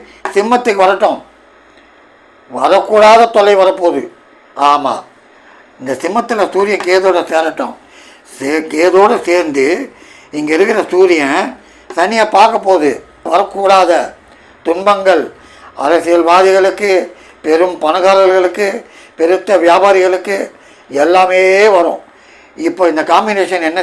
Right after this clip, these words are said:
செய்யும்? பொதுவா இந்த செவ்வாய் வேற கன்னியில, இப்போ கன்னி செவ்வாய் கடலும் வத்தம், கடல்ல இருக்கிற தண்ணியெல்லாம் ஊருக்குள்ள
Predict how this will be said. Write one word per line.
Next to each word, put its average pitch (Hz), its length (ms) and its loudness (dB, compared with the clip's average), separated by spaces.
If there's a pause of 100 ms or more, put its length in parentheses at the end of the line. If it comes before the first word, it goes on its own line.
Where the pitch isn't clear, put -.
செய்யும்? 151 400 -2 (720)
பொதுவா 160 380 2 (1000)
இந்த 139 120 -6 (100)
செவ்வாய் 190 340 2
வேற 185 120 4 (100)
கன்னியில, 175 300 0 (580)
இப்போ 175 320 -2 (640)
கன்னி 190 220 -2 (140)
செவ்வாய் 196 360 2
கடலும் 180 380 0
வத்தம், 156 320 -4 (580)
கடல்ல 190 440 2
இருக்கிற 196 280 2 (140)
தண்ணியெல்லாம் 202 500 2
ஊருக்குள்ள 208 320 2